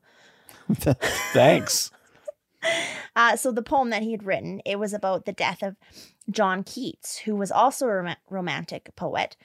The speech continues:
Speaker 2: who died from tuberculosis. So
Speaker 1: Oh,
Speaker 2: I just
Speaker 1: dang.
Speaker 2: thought that was just interesting that
Speaker 1: A little parallel there.
Speaker 2: Yeah, like, his last poem or whatever, a page of it wrapped his heart, and it was about death,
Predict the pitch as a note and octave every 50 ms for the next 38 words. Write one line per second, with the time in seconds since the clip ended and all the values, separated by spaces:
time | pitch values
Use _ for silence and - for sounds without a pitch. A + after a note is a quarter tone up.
0 | _ _ _ _ _ - G#3+ F#3+ - E3+ A#2 G2+ F#2 - F#2 - - _ _ _
1 | _ _ _ - - F3 F3+ - - _ - - F3 D3+ B2 - - E3+ F#3+ A#3+
2 | F#4 - - - - - - - - - - _ _ _ _ _ _ - C3+ D4+
3 | D#4+ D#4+ E4+ - - - G5+ F#5 - - F4 C#4 A#3+ B3+ A3+ A3 A3+ G3+ - -
4 | - - _ _ - G3+ G#3 G3 - - - E3 E3+ - - F2 G2 G2+ - G#2
5 | - _ _ - - - - C3 C3+ C3 B2 - - C3+ A#2+ A#2 A#2 A#2 A2+ A2+
6 | A#2 A#2 A2+ B2 D3+ - - A#3+ C#4 A3 F3 D3 E3 F3+ G3 - - - A3 A3
7 | G#3+ G#3 G3 F#3+ - - - G3+ F#3+ F#3+ F#3 - - - - A#3+ A#3 A#3 A#3 A#3
8 | A3+ A3+ A3+ A3 A3 A3+ A3 G#3 G#3+ A3 A3 G#3+ G#3+ G3+ - G3 G#3 G3+ G#3 G3
9 | G#3 F#3+ G3 G3 F#3+ E3 - - - - _ _ _ _ _ _ _ _ _ _
10 | _ _ _ - - _ _ _ _ _ _ _ _ - - G3 G3 F3 E3+ -
11 | - - - G3 F#3 - - G3 F#3+ G3 F#3 - - - - - _ - D#3+ D#3+
12 | D3+ - F#3 F3 F3 F3 - E3 E3 - - - F3+ F3 F#3 -